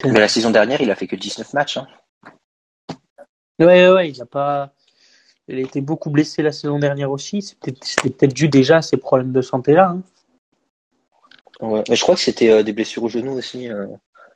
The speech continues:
Speaker 2: Enfin, c'est quelqu'un qui était usé. Mais après aussi, il faut comprendre que c'est un avançant qui a joué dix ans en première ligue. Euh, pas un gros gabarit, c'est dix ans en première ligue, tu prends des coups, quoi.
Speaker 1: Ah oui, oui, oui. Ouais, il y a trois cent quatre-vingt-dix matchs.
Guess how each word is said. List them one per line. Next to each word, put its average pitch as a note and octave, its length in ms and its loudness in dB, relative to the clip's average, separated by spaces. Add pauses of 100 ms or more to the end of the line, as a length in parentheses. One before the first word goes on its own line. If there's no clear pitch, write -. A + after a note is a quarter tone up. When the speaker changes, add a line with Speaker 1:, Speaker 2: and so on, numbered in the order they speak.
(140)
Speaker 2:
Enfin, B2 100 4
c'est - 140 0
quelqu'un A#2 260 0
qui C3 100 -4
était A2+ 140 0
usé. A#2+ 300 -2 (320)
Mais A2 60 4
après G3 200 0
aussi, - 200 -8
il - 20 -16
faut B2 120 -10
comprendre D#3 340 -12
que G#2+ 100 -14
c'est G2+ 320 -10 (180)
un G#2+ 100 -8
avançant G#2 400 -4
qui - 120 -6
a G2+ 40 0
joué G2 180 -6
dix A2+ 280 -2
ans A#2+ 80 4
en A2+ 60 0
première G#2 320 0
ligue. C#3 260 -6 (840)
Euh, F#2 280 2
pas B2 200 4
un B2 60 4
gros A#2 180 -2
gabarit, A2+ 420 2
c'est G2 280 -6
dix A2+ 240 -6
ans B2+ 60 2
en B2+ 60 -4
première A2 280 -8
ligue, D3+ 140 -6
tu - 120 -14
prends - 180 -4
des B2 120 -2
coups, A#2+ 220 -8
quoi. F#2+ 260 -6 (1500)
Speaker 1:
Ah D#3 100 6
oui, E3+ 180 8
oui, D#3+ 60 2
oui. D3 200 -6 (100)
Ouais, E3 200 4
il D3+ 40 0
y C3 40 2
a B2 60 -4
trois - 260 -6
cent E3 180 -8
quatre-vingt-dix C#3+ 580 -4
matchs. - 520 -4